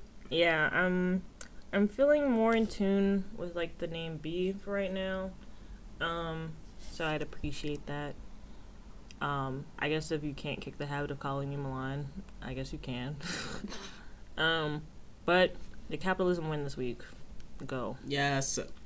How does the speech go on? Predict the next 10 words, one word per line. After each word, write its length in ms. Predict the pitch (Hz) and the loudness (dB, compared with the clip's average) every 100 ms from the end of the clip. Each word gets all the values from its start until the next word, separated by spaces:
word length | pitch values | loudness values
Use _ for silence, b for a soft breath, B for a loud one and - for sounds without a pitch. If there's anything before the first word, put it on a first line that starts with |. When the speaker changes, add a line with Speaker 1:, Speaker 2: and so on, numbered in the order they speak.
| - - 147 | -10 -10 -4
Speaker 1:
because 420 | 143 147 127 127 | -2 2 2 2
listen, 380 | 139 156 98 98 | 0 0 0 0
this 240 | 185 208 - | 2 2 2
time 440 | 196 185 202 180 | 0 2 2 2
between, 720 | 160 - 165 165 160 156 147 - - - - - - | 0 0 0 2 2 2 0 -4 -10 -10 -10 -12 -10
shifting 440 | - 185 180 170 | -4 -4 -2 -2
between 380 | 156 156 151 143 | -2 0 2 2
part-time 580 | 139 170 170 180 170 165 | 0 -2 -2 0 0 2
and 200 | 147 143 | 0 0
full-time 840 | 139 165 170 - 180 180 180 185 | -2 0 0 0 -4 -2 -2 -2